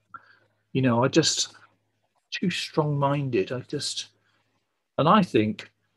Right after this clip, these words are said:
this is an interesting idea. So I've been looking around. There's lots of research around this, of course. I'm just gonna quote one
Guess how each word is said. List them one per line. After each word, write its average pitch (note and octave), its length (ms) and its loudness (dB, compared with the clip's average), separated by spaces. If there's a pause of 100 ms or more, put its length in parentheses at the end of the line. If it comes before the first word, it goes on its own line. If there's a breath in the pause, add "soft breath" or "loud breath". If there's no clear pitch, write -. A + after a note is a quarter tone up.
(200)
this C3+ 180 2
is A#2+ 120 2
an B2+ 100 0
interesting B2+ 560 0
idea. G#2 500 -2 (520)
So C#3 180 6
I've C3 100 4
been B2+ 180 2
looking C3 300 0
around. B2 200 2
There's C#3 120 -2
lots F3 180 2
of G2+ 100 -8
research G2+ 460 -2
around E2 220 -8
this, - 160 -12
of - 100 -18
course. - 360 -10
I'm A#2+ 100 -6
just - 160 -10
gonna C3 160 -2
quote A2+ 340 0
one F#2 300 0